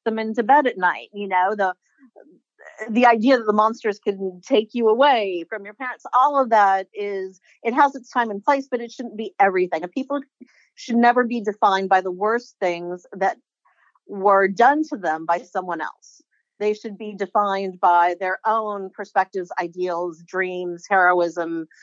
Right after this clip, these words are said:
community efforts. So there's that. And I also just, I didn't want to depress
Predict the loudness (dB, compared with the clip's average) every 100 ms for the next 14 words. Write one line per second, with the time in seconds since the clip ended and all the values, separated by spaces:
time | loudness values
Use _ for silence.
0 | _ -4 0 2 0 0 2 2 2 -8
1 | -10 _ _ _ 2 2 4 0 0 2
2 | 2 2 -2 0 -2 -4 -10 -10 -6 -6
3 | -6 -8 -6 -6 -6 -10 _ _ -10 -10
4 | -10 0 0 0 -8